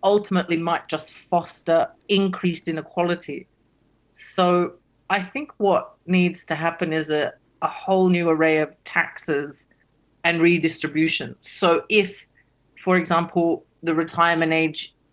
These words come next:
in places like Shanghai or Tianjin or Beijing or, you know, Shenzhen is increased in line with people's education, higher income, desire to maybe work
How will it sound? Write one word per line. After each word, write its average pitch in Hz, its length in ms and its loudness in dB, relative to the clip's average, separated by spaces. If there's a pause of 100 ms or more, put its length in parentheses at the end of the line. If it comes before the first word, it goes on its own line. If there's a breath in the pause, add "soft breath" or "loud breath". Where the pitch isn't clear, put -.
(100)
in 160 400 -2 (140)
places 180 340 0
like 156 200 0
Shanghai 175 560 0
or 156 320 2
Tianjin 156 680 -4
or - 60 -6
Beijing 165 520 -2
or, 151 220 -4 (340 soft breath)
you 165 120 -2
know, 151 100 0
Shenzhen 160 800 -2
is 160 420 -2 (180)
increased 190 720 0
in 175 160 0
line 175 220 2
with 165 180 -2
people's 170 280 0
education, 160 600 -2
higher 156 320 2
income, 156 420 -4
desire 156 480 2
to 151 120 -6
maybe 151 300 -2
work 139 380 -2